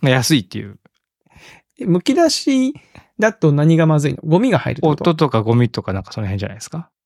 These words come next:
Speaker 2: あ、その辺か。
Speaker 1: うん。
Speaker 2: まあ、ゴミが入りそうですもんね。ちょっとそれは無理だな。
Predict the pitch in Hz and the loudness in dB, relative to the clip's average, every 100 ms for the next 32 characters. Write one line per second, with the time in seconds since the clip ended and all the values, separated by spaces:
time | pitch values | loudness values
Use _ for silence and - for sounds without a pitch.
0 | - 143 156 151 127 139 139 113 - 151 | -4 -2 0 0 0 -2 -4 -2 0 2
1 | 151 220 320 185 - 147 151 - 147 - | 4 4 2 0 0 2 2 2 -2 -6
2 | - 139 160 151 - 180 - - 170 202 | -8 0 2 0 -4 -8 -8 -4 -2 2
3 | 190 185 - 131 - | 4 4 0 -6 -8